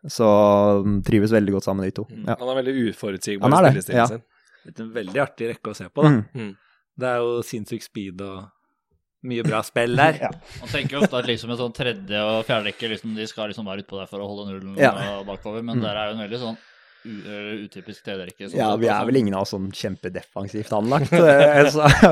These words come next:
Speaker 1: nei, men jeg tror vi har tjent bra på at, på en måte, vi har hatt et såpass bra offensivt spill, så vi føler jo litt det at, på en måte, vi ligger ikke så mye i defensiven, på en måte,
Speaker 2: Mm.
Speaker 1: for at vi har såpass lange angrep, og når vi først har det trykket, så er det såpass lenge at når, eh, først, eh,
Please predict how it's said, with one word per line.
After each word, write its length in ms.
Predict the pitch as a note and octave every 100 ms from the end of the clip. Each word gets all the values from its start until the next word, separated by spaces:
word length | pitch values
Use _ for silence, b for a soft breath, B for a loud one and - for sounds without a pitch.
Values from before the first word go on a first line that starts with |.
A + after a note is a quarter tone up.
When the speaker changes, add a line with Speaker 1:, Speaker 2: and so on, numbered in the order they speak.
| B B -
Speaker 1:
nei, 140 | C#3
men 100 | D3+
jeg 60 | D3+
tror 120 | C#3
vi 60 | C#3
har 80 |
tjent 300 | C3+ A#2+ A#2+
bra 180 | - G#2+
på 160 | G#2 A2+
at, 100 | G#2+
på 60 | A#2
en 60 |
måte, 160 | A2 A#2
vi 80 | A2
har 200 | G#2+ G#2
hatt 260 | G#2 - A2+
et 80 |
såpass 300 | G#2 G2 A2
bra 300 | G#2 G2+ G2 G#2
offensivt 520 | A2 - G2+ G#2 A2
spill, 360 | - C3+ D#3+ D#3+ b b b
så 200 | - A#2
vi 140 | A2+ A2+
føler 560 | - - A2 F#2+ F#2+
jo 40 | G2+
litt 200 | G2+ -
det 80 | G2+
at, 100 | F#2
på 40 | F#2
en 60 |
måte, 140 | F#2+ G2
vi 80 |
ligger 260 | G2 F2 F#2+
ikke 120 | G2
så 60 | -
mye 80 | G2+
i 60 | G2
defensiven, 440 | - G2 G#2+ C3+
på 120 | -
en 60 | A#2
måte, 120 | G#2+ A2
Speaker 2:
Mm. 20 |
Speaker 1:
for 120 | A2+
at 100 | G#2+
vi 260 | A2 G#2+ G#2+ b b b _ - -
har 200 | G2 G2
såpass 520 | G2+ G2+ G2 G2 - -
lange 280 | A#2 A2 G2+
angrep, 480 | G2+ G#2 G2 G2 -
og 80 | G#2+
når 100 | G2+
vi 80 | A2
først 80 | G2+
har 160 | G#2 G#2
det 80 | G2+
trykket, 280 | G2+ - G2+
så 60 |
er 20 | G#2
det 20 | G#2
såpass 160 | A2 A2
lenge 240 | G#2+ F#2
at 100 | G#2+
når, 220 | G#2+ G#2 b b b _ _
eh, 220 | G#2+ G#2
først, 400 | G#2 A2 - - -
eh, 880 | A2+ G#2+ G#2 G#2 G#2 G2+ G#2+ G#2+ -